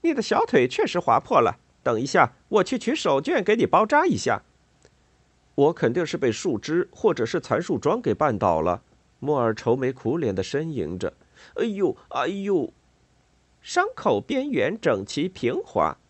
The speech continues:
莱特取来手绢，一边包扎一边说：“绝不可能是树枝或是残树桩，看上去像是某种金属锋利的鞭刃割破的。哼，真是怪事。”莱特包扎完毕，略思考了一会儿，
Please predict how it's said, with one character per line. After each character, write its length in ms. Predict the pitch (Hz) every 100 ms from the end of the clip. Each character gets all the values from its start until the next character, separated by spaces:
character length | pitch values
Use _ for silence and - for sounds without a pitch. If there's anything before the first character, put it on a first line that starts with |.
| _ _
莱 220 | 107 120
特 200 | 170 196
取 140 | 165 120
来 140 | 120
手 260 | 147 104 98
绢， 160 | 139
一 120 | 120 131
边 180 | 120
包 200 | 120 139
扎 220 | 147 170 190
一 80 |
边 200 | 107 90
说 280 | 87 82 67 - _ _ _ _
：“绝 160 | 190
不 140 | 254 480
可 160 | 135
能 100 | 101
是 140 | 120 -
树 220 | - 139
枝 160 | 180 202
或 160 | 226
是 140 | 147 120
残 200 | - 175
树 140 | 180
桩， 280 | 113 175 269 _ _ _ _ _
看 200 | - 381
上 120 | 247
去 140 | 220 208
像 160 | 311
是 100 | 208
某 220 | 135 160 254
种 320 | 147 110 117
金 240 | - 381
属 200 | 359 120
锋 260 | 110 214 359
利 120 | 370
的 100 | 113
鞭 260 | - 202 302
刃 180 | 427 131
割 180 | 127 113
破 220 | - 107
的。 160 | 76 - _ _ _ _
哼， 60 | 403 - _ _
真 180 | - 440
是 140 | - -
怪 260 | 160 87
事。” 280 | - - - _ _ _ _ _ _ _ _ _ -
莱 220 | 113 185
特 240 | 196 208
包 200 | 147 175
扎 160 | 190 196
完 300 | 156 98 156
毕， 340 | 208 165 113 -
略 180 | 170 123
思 240 | - 233
考 200 | - 98
了 100 | 87
一 100 | 95
会 160 | 101 107
儿， 140 | 90